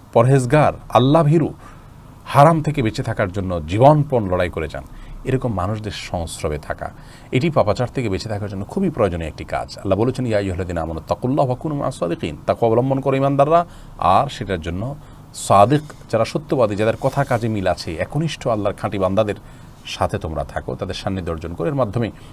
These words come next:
আমরা ভালো হতে পারবো ইনশাআল্লাহ, বিইذنিল্লাহ। সেই সাথে আল্লাহর কাছে দোয়া করবেন, বিভিন্ন রকমের দোয়া আছে নিজেকে নেককার বানানোর জন্য। "আল্লাহুম্মা আতি নাফসি তাকওয়াহা", আল্লাহ আমাকে আপনি আমার নফসকে, আমার প্রবৃত্তিকে আপনি তাকওয়া দান করুন।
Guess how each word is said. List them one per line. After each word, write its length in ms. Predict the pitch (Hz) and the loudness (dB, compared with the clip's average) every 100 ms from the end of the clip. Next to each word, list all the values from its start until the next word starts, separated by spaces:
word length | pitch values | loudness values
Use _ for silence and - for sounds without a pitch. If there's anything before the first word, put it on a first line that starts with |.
| - - | -14 -6
আমরা 160 | 98 | -2
ভালো 180 | 80 80 | -2 -4
হতে 140 | 78 | -4
পারবো 220 | 78 73 - | -4 -4 -4
ইনশাআল্লাহ, 540 | 135 - 80 73 69 | -6 -2 -2 -2 -4
বিইذنিল্লাহ। 440 | 123 95 76 76 - - - | -4 -4 -8 -10 -12 -18 -4
সেই 100 | - | 0
সাথে 200 | 147 147 | 2 4
আল্লাহর 220 | 135 123 110 | 6 6 4
কাছে 260 | 101 101 - - - - | 0 -2 -6 -14 -14 4
দোয়া 180 | 110 104 | 8 8
করবেন, 300 | 101 82 76 - - - - | 6 -2 -6 -10 -20 -12 0
বিভিন্ন 240 | 113 123 | 2 2
রকমের 260 | 117 117 101 | 0 -2 0
দোয়া 240 | 98 98 | 4 6
আছে 180 | 95 101 | 6 2
নিজেকে 260 | 95 87 90 | -2 -4 -4
নেককার 460 | 95 - 120 123 | -4 0 2 2
বানানোর 300 | 101 92 85 | 2 0 -2
জন্য। 280 | 80 76 76 - | -6 -8 -6 -2
"আল্লাহুম্মা 380 | 98 87 85 | 0 0 -2
আতি 160 | 82 - | -6 -6
নাফসি 260 | 82 - - | -8 -8 -8
তাকওয়াহা", 480 | 87 104 104 90 76 - - | -4 0 0 -2 -8 -14 -6
আল্লাহ 200 | 117 120 | -2 0
আমাকে 260 | 110 101 95 | 0 -2 -6
আপনি 240 | - 82 - - - - | -6 -12 -12 -20 -18 -8
আমার 180 | 98 90 | -4 0
নফসকে, 340 | 92 117 - | 2 0 0
আমার 120 | 101 95 | -4 -4
প্রবৃত্তিকে 400 | 107 110 - 120 | -6 -6 -6 -4
আপনি 180 | 104 98 - | -6 -6 -2
তাকওয়া 280 | 113 143 104 | 0 2 0
দান 220 | 82 76 | 0 -4
করুন। 260 | 80 78 | -8 -8